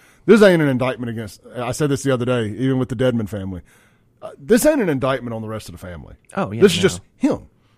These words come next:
Speaker 1: You know, if you know his family and all that and the other, and I've had people tell me that, that they know the family and, uh, this, that, and the other, and that, that's fine. I'm, th-, that, this is strictly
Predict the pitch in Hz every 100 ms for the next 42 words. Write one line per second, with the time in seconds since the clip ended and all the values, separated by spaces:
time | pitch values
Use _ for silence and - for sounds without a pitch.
0 | _ _ _ - 139 139 147 175 208 180
1 | 180 - 147 165 190 160 135 151 170 147
2 | 156 160 139 160 156 151 180 147 151 151
3 | 139 170 185 127 135 139 147 135 135 143
4 | 175 143 78 _ _ _ - 117 110 107
5 | 107 147 160 143 139 170 190 123 113 131
6 | 170 - 202 143 156 135 _ _ _ 113
7 | 107 135 156 131 165 175 123 156 151 113
8 | 95 _ _ _ _ - - 233 - 233
9 | 208